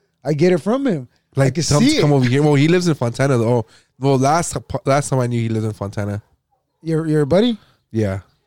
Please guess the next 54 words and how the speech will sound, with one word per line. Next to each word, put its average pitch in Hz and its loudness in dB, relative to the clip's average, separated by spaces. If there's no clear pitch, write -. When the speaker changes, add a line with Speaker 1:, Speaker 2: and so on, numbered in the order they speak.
Speaker 1:
Well, 160 -8
fucking, 285 -6
let's 190 -2
tell 226 -2
him 226 -2
let's 233 -4
collab. 254 -6
Speaker 2:
It's 120 -2
him, 151 2
uh, 123 2
some 127 -2
other 131 4
guy 127 0
named, 123 0
I 110 -4
kn-, 113 -4
I 120 -2
knew 120 0
named 113 -2
Nathan, 120 -4
and 110 -6
then 107 -2
some 117 -8
other 113 0
guy 110 -2
I - -2
knew 110 -6
named 107 -8
Eric. 101 -8
So - -4
it's 113 -6
three 135 0
of 120 0
them, 110 -2
or 135 2
it's - -10
four 156 2
of 127 0
them, 120 0
but 113 0
I 120 2
don't 123 0
know 117 0
the 104 -6
fourth 107 -4
person. 98 -6
Speaker 1:
Oh. 127 -10
Speaker 2:
But 120 -2
they 120 2
started 113 -2
their 110 -2
own 104 -6
podcast. 113 -4
Speaker 1:
When? 175 2